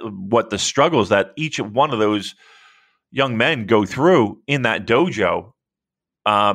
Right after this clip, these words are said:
to make themselves a better pro wrestler. Trust me, that we do. Um, but I don't know if, if I truly deep down believe that, um,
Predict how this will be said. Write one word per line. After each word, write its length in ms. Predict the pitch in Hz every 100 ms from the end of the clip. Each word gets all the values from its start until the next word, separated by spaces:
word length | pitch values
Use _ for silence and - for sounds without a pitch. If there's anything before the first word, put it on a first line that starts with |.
| 190
to 120 | -
make 260 | 107 135 160
themselves 500 | 110 104 110 98 98
a 60 |
better 300 | 95 120 123
pro 280 | 98 - 107
wrestler. 480 | 95 123 - - _ _ _ _
Trust 380 | - 143 160 -
me, 160 | 90 - _
that 200 | 113 98
we 120 | 123
do. 380 | 127 110 120 - _ _ _ _ _ _
Um, 680 | 110 104 104 104 104 101 104 _ _ _ _ _ _ _ _ _ _ _ _ _ _ _ _ _ _ _ -
but 120 | 123
I 100 | 120
don't 200 | 139 139
know 240 | 139 135 131
if, 260 | 123 - -
if 240 | 120 104 -
I 680 | 113 107 107 107 107 101 _ _ _ _
truly 680 | - - - 151 175 131 113
deep 420 | 90 139 135 95
down 420 | 117 123 117 98
believe 680 | 104 104 117 143 107 95 95
that, 380 | 98 95 - - - _ _ _ _ _ -
um, 640 | 104 101 95 98 95 -